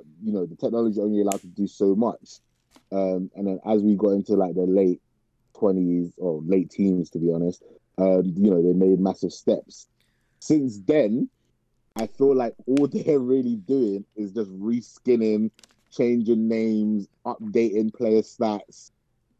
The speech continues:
and then, you know, repackaging that game and, um, selling it to fans again. Uh, I'm mainly with, with that. I'm mainly talking about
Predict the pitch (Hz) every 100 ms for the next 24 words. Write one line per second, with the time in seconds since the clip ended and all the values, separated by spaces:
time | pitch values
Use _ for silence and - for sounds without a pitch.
0 | - 107 104 104 104 104 98 95 117 117
1 | 107 98 95 _ _ _ _ _ 101 113
2 | 113 113 - 107 98 101 95 87 85 113
3 | 98 92 98 - _ _ _ _ - 107
4 | 101 98 98 95 85 - _ _ - 98
5 | 98 92 92 92 - _ _ - - -
6 | 110 104 104 92 - 110 104 98 90 120
7 | 110 78 - _ _ _ 92 95 92 -
8 | 101 104 107 110 113 113 90 107 113 113
9 | 110 - 67 95 101 110 110 202 113 104
10 | 104 98 95